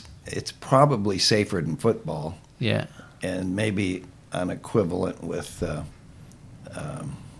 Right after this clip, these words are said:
Speaker 1: I don't know, some sport that seemed, seemed safe.
Speaker 2: Yeah.
Speaker 1: Racing is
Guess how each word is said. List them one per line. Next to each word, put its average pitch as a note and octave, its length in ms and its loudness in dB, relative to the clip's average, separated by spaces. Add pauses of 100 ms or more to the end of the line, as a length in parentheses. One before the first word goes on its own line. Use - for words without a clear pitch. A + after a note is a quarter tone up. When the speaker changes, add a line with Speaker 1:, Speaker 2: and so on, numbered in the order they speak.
Speaker 1:
I - 80 -2
don't F2+ 120 0
know, D#2 100 -2
some E2+ 440 0 (100)
sport - 480 0
that - 160 -2
seemed, E2+ 440 2
seemed G#2 460 6
safe. A#2+ 360 6
Speaker 2:
Yeah. - 120 2
Speaker 1:
Racing A#2 400 4
is F#2 300 2